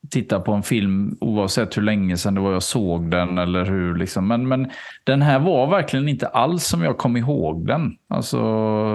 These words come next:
jag kom ihåg den så mycket bättre och nu tycker jag inte riktigt att den håller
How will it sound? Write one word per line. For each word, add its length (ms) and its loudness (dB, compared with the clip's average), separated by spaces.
jag 160 0
kom 160 2
ihåg 420 2
den 140 2
så 100 0
mycket 300 0
bättre 540 -2
och 280 -2
nu 400 0
tycker 360 -4
jag 160 2
inte 240 0
riktigt 320 -2
att 120 2
den 160 0
håller 680 0